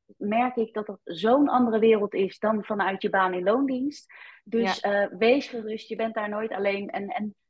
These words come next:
Speaker 1: durf ook gewoon eventjes mensen aan te spreken. Van, "Joh, ik kom hier alleen, ik vind het best wel spannend." Als je dat al alleen tegen iemand zegt,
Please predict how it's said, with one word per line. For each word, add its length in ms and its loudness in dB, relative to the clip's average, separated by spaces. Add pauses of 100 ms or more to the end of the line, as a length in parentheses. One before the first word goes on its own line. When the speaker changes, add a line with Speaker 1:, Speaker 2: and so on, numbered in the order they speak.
Speaker 1:
durf 340 2
ook 200 2
gewoon 220 4
eventjes 360 -6
mensen 280 -2
aan 160 0
te 80 -16
spreken. 360 -4
Van, 100 -4
"Joh, 180 0
ik 100 -4
kom 160 0
hier 140 2
alleen, 260 2
ik 100 -6
vind 120 -2
het 100 -4
best 120 -4
wel 80 -6
spannend." 460 -2 (300)
Als 180 0
je 140 2
dat 220 4
al 260 4
alleen 280 2
tegen 260 4
iemand 300 -4
zegt, 440 0